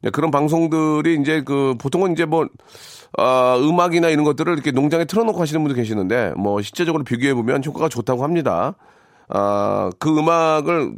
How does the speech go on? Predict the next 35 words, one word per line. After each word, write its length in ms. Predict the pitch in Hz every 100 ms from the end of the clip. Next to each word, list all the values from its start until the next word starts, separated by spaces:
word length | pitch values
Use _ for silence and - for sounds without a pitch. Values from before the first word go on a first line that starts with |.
| 110
저 440 | 127 123 120 117 - - _ - _ _
식물들이 460 | - 202 202 190 139
들어서뿐만이 560 | 135 143 131 151 147
아니고, 480 | 147 92 95 107 78 -
예, 60 |
농-, 300 | 95 120 -
농부님들이 500 | 135 156 160 139 131
그걸 140 | 123 123
들-, 240 | 117 123 -
듣고 460 | 120 - 156 190 - - - _
기분이 380 | - 123 131 131
좋고, 540 | - 107 101 160 175 156 -
기분이 320 | 135 147 147
좋은 280 | 131 131 135
그 100 | 110
손길로, 680 | 131 185 175 151 143 165 226 - - - -
아, 400 | 113 107 101 98
그 420 | 117 117 110 104 101
채소나 720 | 165 160 160 147 139 139 131
이런 300 | 123 127 107
또 300 | 107 107 101
농작물에 460 | 120 143 135 127
손이 220 | 120 165 156
닿으니까, 680 | 104 107 98 90 90 87 - - _ -
예, 60 | 95
그런 260 | 120 139
것들이 380 | 127 110 127 127
이제 140 | 104 104
정으로 380 | 110 127 139
키워져서 540 | 117 160 156 143 113 117
그런 200 | 117 123
게 80 | 107
아닌가라는 420 | 101 110 104 104
생각도 300 | 110 120 117
들거든요. 560 | 104 104 92 85 113